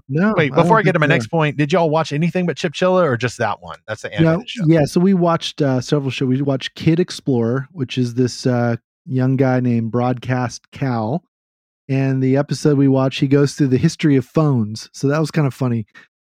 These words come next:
Speaker 1: Uh, you
Speaker 2: No,
Speaker 1: know,
Speaker 2: that's
Speaker 1: he goes
Speaker 2: super political, though. Yeah.
Speaker 1: Yeah. <laughs>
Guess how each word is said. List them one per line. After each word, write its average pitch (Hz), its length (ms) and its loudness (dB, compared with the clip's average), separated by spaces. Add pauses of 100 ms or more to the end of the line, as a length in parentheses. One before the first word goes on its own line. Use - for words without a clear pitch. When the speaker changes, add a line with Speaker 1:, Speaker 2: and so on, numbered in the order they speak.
Speaker 1:
Uh, 131 320 0
you - 100 -20 (140)
Speaker 2:
No, 143 100 0
Speaker 1:
know, 139 60 4
Speaker 2:
that's 143 180 4
Speaker 1:
he 156 60 6
goes 151 100 6
Speaker 2:
super 196 160 0
political, 147 440 0
though. 98 300 -4 (100)
Yeah. 139 280 0
Speaker 1:
Yeah. 139 280 2
<laughs> 147 540 -2